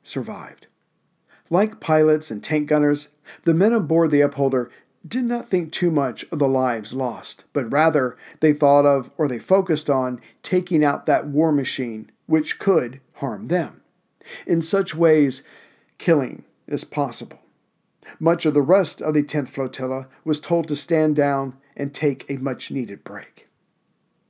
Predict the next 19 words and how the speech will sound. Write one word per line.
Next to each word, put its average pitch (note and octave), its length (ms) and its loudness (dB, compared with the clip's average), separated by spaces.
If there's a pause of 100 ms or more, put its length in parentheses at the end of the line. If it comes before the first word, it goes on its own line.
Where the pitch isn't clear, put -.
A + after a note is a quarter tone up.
(500)
The E3 100 4
torpedo F#3 500 0
bombers D3 380 2
on C3+ 140 0
Malta C3 400 -2 (160)
also G#3 340 0
scored B2+ 520 -2 (120)
a D#3 140 2
major C#3 380 0
kill C#3 580 -2
when D3+ 160 2
they D3+ 180 4
ganged D3+ 360 2
up D3+ 180 2
on D3+ 140 2
the C#3+ 100 4
Italian D#3+ 640 -2
ocean D#3 380 0
liner C#3+ 360 0